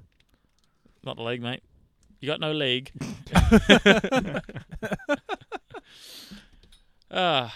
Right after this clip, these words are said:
Speaker 1: lovely. Oh, let's flip a coin. Fuck.
Speaker 2: Yep.
Speaker 1: Jesus Christ.
Speaker 2: We need to put that back in the outline.
Speaker 1: It's too easy to forget.
Speaker 2: It's almost panic stations every time.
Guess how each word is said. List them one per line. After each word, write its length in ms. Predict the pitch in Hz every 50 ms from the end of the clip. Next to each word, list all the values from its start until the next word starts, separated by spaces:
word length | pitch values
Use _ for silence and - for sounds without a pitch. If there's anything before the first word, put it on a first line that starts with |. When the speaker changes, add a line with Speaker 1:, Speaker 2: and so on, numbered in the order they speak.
| - -
Speaker 1:
lovely. 320 | - 117 110 98 101 95 - _ _ _ _ _ _ _ _ _ _ _ _ _ _ _ _ _ _ _ _ _ _ _ - - - _ _ _ _ _ - -
Oh, 120 | - 156 139
let's 140 | 120 117 -
flip 160 | - 123 -
a 20 |
coin. 240 | 110 - 117 110 98
Fuck. 320 | - - 110 104 98 - - _ _ - -
Speaker 2:
Yep. 180 | - 98 98 - _ _ _ _ _ _ _ _ _ _
Speaker 1:
Jesus 340 | - - 107 104 - - -
Christ. 400 | - - 98 90 - - - - - - - - _ _ - _ _ _ _ - _ _ _ _ -
Speaker 2:
We 80 | 107 104
need 120 | 104 101 98
to 40 | 92
put 140 | - -
that 120 | - 92 87
back 220 | - 90 92 -
in 60 | 123
the 120 | 110 90 87
outline. 440 | 87 92 - 92 95 95 95 85 - - - - - - - - _ _ _ _ _ _ _ _ _ - - _
Speaker 1:
It's 200 | _ - - - - - - _
too 160 | - - 110
easy 160 | 101 101 92 92
to 80 | 92
forget. 300 | - - 87 87 85 92
Speaker 2:
It's 80 | 92 107
almost 320 | 113 104 101 95 - -
panic 280 | - - 95 92 - -
stations 540 | - - 95 85 85 - - 95 90 87 95
every 200 | 95 92 95 87
time. 320 | - 92 90 90 90 90